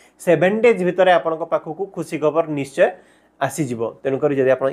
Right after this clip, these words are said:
ଇନ୍ଦ୍ରଧନୁ ଦେଖୁଛନ୍ତି, ତେବେ ଖୁସି ହୁଅନ୍ତୁ, ଇଗ୍ନୋର କରନ୍ତୁ ନାହିଁ। ଭଗବାନଙ୍କୁ ମୁଣ୍ଡିଆ ମାରିକି ଥ୍ୟାଙ୍କ ୟୁ ଜଣାନ୍ତୁ, କିଛି ନା କିଛି ସଂକେତ ଦେଇଛନ୍ତି କି ଆପଣ ଆଗକୁ ଯାଇକି ସଫଳ ହେବାକୁ ଯାଉଛନ୍ତି। ତେବେ ନେକ୍ସଟ ପଏଣ୍ଟ ଯିବା। ଯଦି ଆପଣଙ୍କ ଦେହରେ ହଠାତ୍ ଆସିକି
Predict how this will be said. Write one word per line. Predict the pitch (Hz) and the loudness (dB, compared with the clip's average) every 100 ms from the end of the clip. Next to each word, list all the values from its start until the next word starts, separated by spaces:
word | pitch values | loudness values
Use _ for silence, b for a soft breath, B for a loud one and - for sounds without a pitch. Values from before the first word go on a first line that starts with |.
| 139 | -2
ଇନ୍ଦ୍ରଧନୁ | 135 147 156 160 | 0 2 2 2
ଦେଖୁଛନ୍ତି, | 156 - 170 185 190 | 0 -4 -6 -6 -4
ତେବେ | 151 165 - | -4 -4 -8
ଖୁସି | 160 175 175 | -8 0 4
ହୁଅନ୍ତୁ, | 185 190 214 143 | 4 2 -2 -2
ଇଗ୍ନୋର | 143 175 196 | 2 2 4
କରନ୍ତୁ | 196 196 190 190 | 2 2 0 -2
ନାହିଁ। | 208 381 b b _ | -2 -4 b b _
ଭଗବାନଙ୍କୁ | 143 143 151 165 165 160 | 2 4 4 2 -2 -4
ମୁଣ୍ଡିଆ | 151 156 156 | 0 0 2
ମାରିକି | 156 160 226 _ b b _ _ _ - | -2 -4 -12 _ b b _ _ _ 0
ଥ୍ୟାଙ୍କ | 170 165 | 2 4
ୟୁ | 214 | 4
ଜଣାନ୍ତୁ, | 196 190 185 202 - | 6 4 0 -6 -8
କିଛି | 180 190 | -10 -2
ନା | 196 190 | -2 -2
କିଛି | 196 | -8
ସଂକେତ | 190 175 156 160 165 | -8 -8 -6 -6 -2
ଦେଇଛନ୍ତି | 160 156 160 156 | -2 -2 -6 -4
କି | 170 143 | -2 0
ଆପଣ | 139 160 - b b 127 | 0 -2 -6 b b -2
ଆଗକୁ | 131 139 135 | 0 0 2
ଯାଇକି | 135 165 151 | 0 -2 -8
ସଫଳ | 127 139 127 | -2 -2 0
ହେବାକୁ | 123 139 139 | -2 -4 0
ଯାଉଛନ୍ତି। | 127 117 117 101 - b b - | 0 0 -8 -20 -20 b b -2
ତେବେ | 214 254 - 196 | 0 0 0 0
ନେକ୍ସଟ | 214 240 | 2 2
ପଏଣ୍ଟ | 233 180 | 2 0
ଯିବା। | 151 190 - B B B B B - | -4 -4 -8 B B B B B 0
ଯଦି | 175 208 214 | 2 4 4
ଆପଣଙ୍କ | 214 214 185 | 2 0 2
ଦେହରେ | 165 151 147 110 _ - | 0 0 -4 -4 _ -6
ହଠାତ୍ | 147 - 285 | -2 2 2
ଆସିକି | 196 - - | 0 -2 -8